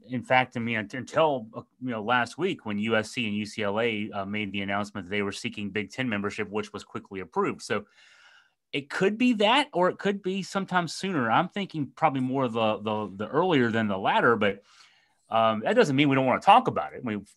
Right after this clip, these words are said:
find, figure out where things might be going. But man, this is, this is feeling like deja vu all over again.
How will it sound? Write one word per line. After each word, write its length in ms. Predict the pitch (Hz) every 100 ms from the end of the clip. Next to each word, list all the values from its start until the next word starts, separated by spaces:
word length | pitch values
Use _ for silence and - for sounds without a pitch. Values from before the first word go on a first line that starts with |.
| -
find, 380 | 123 117 107
figure 280 | - 135 110
out 280 | 107 113 -
where 320 | 110 113 110
things 340 | 107 120 107 98
might 260 | 127 202
be 120 | 131
going. 340 | 101 95 87 92 _ _ _ _ -
But 120 | 101
man, 240 | 156 175
this 160 | 131 139
is, 140 | 117
this 180 | - 143
is 100 | 139
feeling 300 | 120 185 170
like 180 | 151 127
deja 300 | 143 143 147
vu 180 | 131 135
all 160 | 123
over 220 | 131 123 98
again. 260 | 90 80